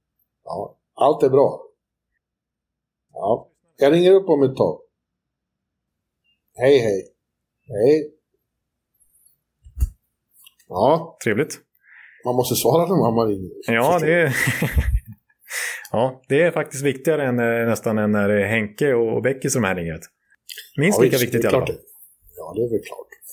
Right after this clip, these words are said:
Speaker 2: Ja.
Speaker 1: <laughs> Eh, ja, fortsätt om Bogey Team.
Speaker 2: Ja, nej, men ett spann då på nitton matcher mellan tvåtusenfjorton och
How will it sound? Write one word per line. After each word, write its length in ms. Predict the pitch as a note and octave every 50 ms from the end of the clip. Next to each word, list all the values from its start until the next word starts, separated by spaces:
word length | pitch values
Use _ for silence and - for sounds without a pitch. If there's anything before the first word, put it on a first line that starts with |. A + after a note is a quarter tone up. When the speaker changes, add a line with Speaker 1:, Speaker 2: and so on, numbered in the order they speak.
| - -
Speaker 2:
Ja. 260 | - E3+ F3 - - _
Speaker 1:
<laughs> 60 | _ _ - - - - - - - - - - -
Eh, 400 | A#2+ A#2+ B2 A#2+ A#2+ A#2+ A#2 - - - -
ja, 480 | C#3+ C#3+ D3 E3 F3+ F3+ F3+ - - - _ _ _ _ _ _ _ _ _ _ -
fortsätt 320 | - E3+ D#3+ - F3+ D#3+ E3+
om 240 | D3+ C#3+ C3+ C3 B2+
Bogey 280 | C#3 C#3 D3 C#3+ B2+
Team. 200 | - A#2+ G2 E2+ D#2 - - - - - - - - - _
Speaker 2:
Ja, 300 | - C#3+ E3 G3 G#3 G#3+
nej, 120 | G#3 G#3
men 200 | G3+ G3+ G3 G#3+ - - -
ett 120 | E3+ E3+
spann 380 | - - F3 E3+ F3 E3+ E3 D3
då 220 | C#3+ C#3+ C#3+ C#3
på 520 | C3+ - C#3+ C#3 C3+ C3 C3 C3 B2+ B2 A2 - - - - -
nitton 320 | D#3 D3 - - - C3+ C3+
matcher 280 | C3+ C3 - - D3
mellan 220 | D3+ D3 C#3 B2+ A#2
tvåtusenfjorton 680 | - C3 B2 C3 B2 - C3+ B2 - - B2 C3 -
och 220 | - A#2+ A#2+ B2